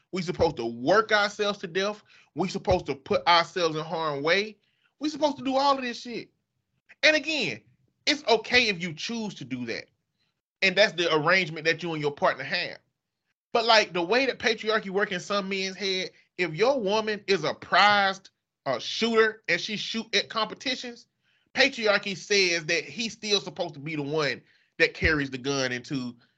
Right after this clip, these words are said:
a situation where that, that, that might need to be shooting, right? Patriarchy says that a man is supposed to lead. That's the problem. The problem is you can lead if that's what your partner okay with, but patriarchy says that even if your wife is an,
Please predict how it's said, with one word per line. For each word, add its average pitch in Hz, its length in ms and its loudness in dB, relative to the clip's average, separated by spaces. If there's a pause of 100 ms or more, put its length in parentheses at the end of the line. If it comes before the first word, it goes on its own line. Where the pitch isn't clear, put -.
(100)
a 135 60 -6
situation 131 680 -4
where 123 220 0
that, 127 120 -2 (200)
that, 123 240 -4
that 127 140 0
might 123 180 -2
need 120 120 -10
to 113 60 -14
be 113 100 -10
shooting, 104 360 -12 (960)
right? 170 340 4 (1500)
Patriarchy 214 560 4
says 185 280 2
that 170 140 8
a 151 40 2
man 196 280 0
is 160 80 -8
supposed 160 300 -2
to 147 60 -6
lead. 170 420 -4 (360)
That's 208 160 4
the 175 100 -6
problem. 202 400 4
The 143 80 0
problem 247 380 0
is 180 320 -2 (100)
you 311 120 -12
can 240 180 -2
lead 247 400 0
if 208 120 -2
that's 220 160 -2
what 196 120 -14
your 220 100 0
partner 196 300 0
okay 262 220 -4
with, 220 240 -6
but 160 120 -10
patriarchy 220 520 -2
says 190 280 -4
that 175 180 -2 (380)
even 262 220 0
if 214 120 -4
your 208 160 4
wife 190 260 2
is 175 100 -2
an, 151 180 -2